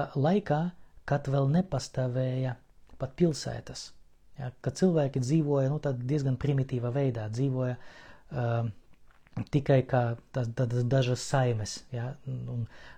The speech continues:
ne vairāk pa simts cilvēkiem, ja, jo vai-, jo, ja būtu vairāk, tad viņi nebūtu spējīgi baroties kaut kādā, ā, konkrētajā teritorijā. Bet nez kāpēc notiek tāda interesanta lieta, ka cilvēks,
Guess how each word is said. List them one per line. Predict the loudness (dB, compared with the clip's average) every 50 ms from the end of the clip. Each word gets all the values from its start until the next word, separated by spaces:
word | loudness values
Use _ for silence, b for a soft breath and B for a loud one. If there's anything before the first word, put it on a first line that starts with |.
| B
ne | 0 2 4 4
vairāk | 6 6 4 4 4 4 2 0
pa | -2 -4 -4
simts | 0 0 0 0 0 0
cilvēkiem, | 2 2 4 4 2 0 -2 -4 -6 -8 -6 -6 -4 -4
ja, | -4 -2 -2
jo | -2 -2 -2 -2 -2
vai-, | 0 0 0 0 2
jo, | 0 2 2 2
ja | 2 0 2 2
būtu | 0 0 0 0
vairāk, | 2 4 4 4 4 4 2 0 -2 -8 B B B B B B B
tad | -6 -6 0 2
viņi | 2 4 4
nebūtu | 4 4 4 2 0 -2 -2 -6
spējīgi | -6 -2 0 2 2 2 2 0 0
baroties | 0 0 0 0 -2 -2 -4 -6 -8 -6 -6
kaut | -6 -6 -4 -4
kādā, | -4 -2 0 0 -2 -2 B B B B B B
ā, | B -4 -4 -2
konkrētajā | 0 0 0 2 2 -2 0 0 0 -2 0 -2
teritorijā. | -2 -2 -2 -4 -4 -8 -8 -8 -8 -10 -10 -12 B B B B B B B B
Bet | 0 0 0 2 4
nez | 2 2 2
kāpēc | 0 -4 -6 -4 0 0 0 0 -2 -6 -10 -16 -16 -8 -2
notiek | 0 0 0 0 0 -2 -2 -2
tāda | -2 -2 0 2 2
interesanta | 0 0 0 -4 -4 -4 -4 -4 -4 -4 -2 -2
lieta, | 0 2 2 2 0 -2 -8 -14 -14 b b b b b b b b -4
ka | -4 -4 -4
cilvēks, | 0 2 2 2 4 2 0 0 -2 -2 -4 -10